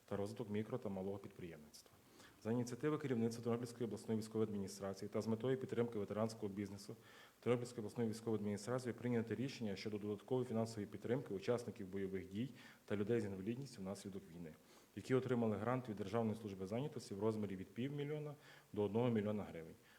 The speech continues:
Вони можуть отримати ще до ста тисяч гривень з коштів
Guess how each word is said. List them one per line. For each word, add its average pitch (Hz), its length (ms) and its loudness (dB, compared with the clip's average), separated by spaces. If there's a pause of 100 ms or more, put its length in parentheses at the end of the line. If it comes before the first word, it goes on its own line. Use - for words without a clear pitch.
(120)
Вони 120 180 4
можуть 120 220 4
отримати 127 440 2
ще 120 280 -2
до 101 100 -2
ста 113 200 -2
тисяч 98 300 -8
гривень 113 320 4 (240)
з - 80 -18
коштів 117 360 0